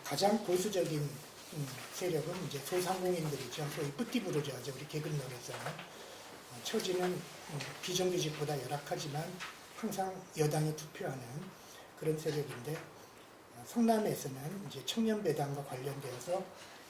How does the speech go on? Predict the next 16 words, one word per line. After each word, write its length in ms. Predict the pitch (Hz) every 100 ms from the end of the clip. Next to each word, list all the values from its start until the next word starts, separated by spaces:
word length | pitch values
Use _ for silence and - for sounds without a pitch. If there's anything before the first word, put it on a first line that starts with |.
| 156
이와 120 | 147
같은 240 | 147 196 156
활동들이 560 | 226 226 196 143 139
자발적으로 560 | - 139 170 165 165 165
이루어졌고, 840 | 151 123 127 120 - - 120 147 - - - - - - - - - - -
그래서 300 | 123 - 147 151 - - - - - -
예를 200 | 175 180
들면 400 | 156 156 170 165 - - - - 170
이십삼 360 | 151 - 220 220
페이지에 320 | 196 170 151
제가 320 | 151 151 147 -
탔습니다만 720 | - 220 185 151 151 135 170 180 - - - - - - -
이재명 280 | 175 185 180
시장이 320 | - 170 196
단식할 520 | 135 156 156 143 -
때 180 | 165 160